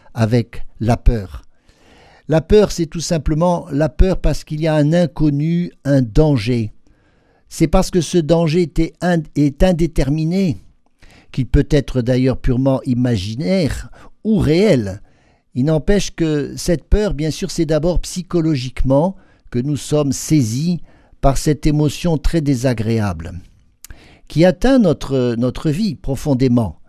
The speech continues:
Elle peut être psychiatrique avec des angoisses, des anxiétés, mais elle est aussi très naturelle. Nous avons la peur du noir. Ce sont des peurs qui relèvent tout simplement d'un besoin de sécurité. On le voit beaucoup chez les enfants,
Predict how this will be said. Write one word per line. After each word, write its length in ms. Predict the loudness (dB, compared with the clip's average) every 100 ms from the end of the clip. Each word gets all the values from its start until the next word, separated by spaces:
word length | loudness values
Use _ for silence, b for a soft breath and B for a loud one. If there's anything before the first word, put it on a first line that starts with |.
| b b -6
Elle 100 | 0
peut 180 | 2 2
être 260 | 0 -2
psychiatrique 800 | -6 -8 -8 -6 0 0 0 -4
avec 280 | -4 -4 -2
des 200 | -2 -2
angoisses, 500 | -2 0 0 2 0
des 220 | -2 -4
anxiétés, 720 | -4 -4 -4 -4 -2 -2 -4 B B B B
mais 100 | 2
elle 140 | 2 2
est 120 | 0
aussi 280 | -2 -2 -2
très 180 | 0 0
naturelle. 680 | -2 -2 -4 0 0 2 2
Nous 240 | 0 0
avons 340 | 0 0 0 0
la 140 | -2
peur 260 | 0 -2 -2
du 140 | -4
noir. 540 | -4 -2 -4 -6 -12 b b b b
Ce 140 | -8
sont 240 | -4 -2 0
des 140 | 0
peurs 440 | 2 2 2 0 b b b
qui 240 | -6 -4
relèvent 540 | -4 -4 0 2 2 0
tout 120 | -4
simplement 580 | -4 0 2 2 2 2
d'un 180 | 2 2
besoin 480 | 2 0 2 2
de 160 | 2 0
sécurité. 960 | -2 -2 -4 -2 -2 -2 0 2 2 0 -10 _ _ _ _ _ B B B B 0
On 100 | 4
le 140 | 4
voit 240 | 4 2
beaucoup 320 | 2 -2 -4 -8
chez 180 | -4
les 220 | -2 0 0
enfants, 480 | -2 -2 -2 -2